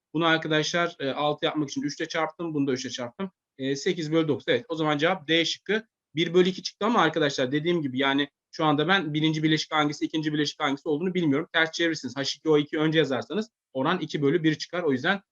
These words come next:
cevap D şıkkıdır diyoruz. Diğerlerinin zaten hiçbirinde böyle bir şey çıkmadığı için ce-, cevabın D olduğunu rahat bir şekilde söyleyebiliriz.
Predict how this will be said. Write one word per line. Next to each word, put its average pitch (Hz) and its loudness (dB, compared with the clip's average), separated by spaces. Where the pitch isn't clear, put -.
cevap 147 0
D 143 6
şıkkıdır 143 -6
diyoruz. 110 -6
Diğerlerinin 160 4
zaten 156 2
hiçbirinde 151 -2
böyle 135 2
bir 131 -8
şey 180 -2
çıkmadığı 117 -6
için 202 -6
ce-, 147 -2
cevabın 135 4
D 147 6
olduğunu 131 2
rahat 139 2
bir - -14
şekilde 165 -10
söyleyebiliriz. 135 -2